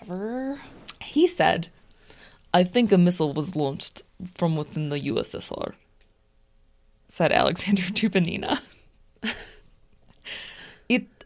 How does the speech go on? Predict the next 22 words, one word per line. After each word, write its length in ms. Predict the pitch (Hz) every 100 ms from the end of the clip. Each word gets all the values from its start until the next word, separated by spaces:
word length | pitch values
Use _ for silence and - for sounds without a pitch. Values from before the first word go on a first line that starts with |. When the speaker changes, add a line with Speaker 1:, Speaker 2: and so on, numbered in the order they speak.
| -
Speaker 2:
all 220 | 294 320
makes 260 | 285 277 -
sense 260 | 285 269 240
to 120 | 185
me 120 | 170
that 160 | 151 156
they 120 | 185
fled 300 | 185 240 233
from 160 | 220 208
the 80 | 208
tent 300 | 247 220 151
due 120 | 175
to 180 | 175 175
an 100 | 175
explosion 720 | 170 - 202 202 151 143 156 -
and 100 | 190
a 40 |
mission 360 | 208 285 220 185
near 120 | 185
the 140 | 180 185
height 320 | 233 202 180
of 240 | 165 151